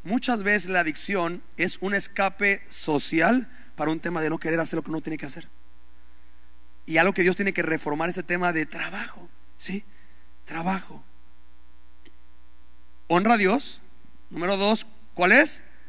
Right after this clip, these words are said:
Trabaja. Ok, otra vez, no sé, creo que, ¿es grosería también aquí eso? Ok.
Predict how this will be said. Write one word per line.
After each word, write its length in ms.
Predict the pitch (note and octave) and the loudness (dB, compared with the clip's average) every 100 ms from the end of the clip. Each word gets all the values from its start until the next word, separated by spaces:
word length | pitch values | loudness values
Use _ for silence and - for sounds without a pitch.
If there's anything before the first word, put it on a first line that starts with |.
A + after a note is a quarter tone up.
| - - - - - - | -10 -10 -10 -10 -10 -8
Trabaja. 680 | B2 A2+ A#2 C#3+ D#3+ - C3+ | -2 0 4 4 4 2 -4
Ok, 100 | D3+ | -2
otra 180 | D3 | 0
vez, 80 | D3+ | 2
no 80 | D#3 | 2
sé, 140 | D#3+ | 0
creo 120 | D#3 E3 | 0 0
que, 180 | D#3+ - D#3+ | -2 -4 -4
¿es 100 | E3 | -2
grosería 300 | F#3 F#3 F3+ | 0 0 0
también 220 | F#3+ F3+ F3+ | 0 0 0
aquí 180 | F#3 | 2
eso? 240 | F#3 F#3 C4+ - - - - - - - - - - | 2 2 -2 -6 -10 -10 -10 -10 -10 -10 -10 -10 -8
Ok. 140 | - | -4